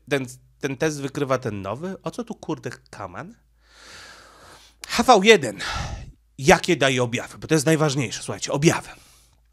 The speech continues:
Kiedy możesz podejrzewać, że dopadł cię zmutowany koronawirus? Objawy są zbliżone do tych, które znamy z poprzednich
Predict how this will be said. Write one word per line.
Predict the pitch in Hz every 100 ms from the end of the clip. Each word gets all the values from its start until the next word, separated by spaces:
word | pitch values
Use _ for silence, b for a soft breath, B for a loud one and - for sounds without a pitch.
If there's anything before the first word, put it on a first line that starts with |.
| _ _ - -
Kiedy | - 226 208 143
możesz | 165 160 139
podejrzewać, | - 123 104 104 190 175 139
że | 107 135
dopadł | 110 156 190 143 113
cię | 123 135 113
zmutowany | 107 131 143 175 190
koronawirus? | 165 156 165 175 110 - - _ B B B B B -
Objawy | 127 233 220 196
są | 202 165
zbliżone | 110 104 123 131 240 240 139
do | 196 220
tych, | 175 123
które | - 151 170 139
znamy | - 139 147 139
z | -
poprzednich | 113 - 104 113 - -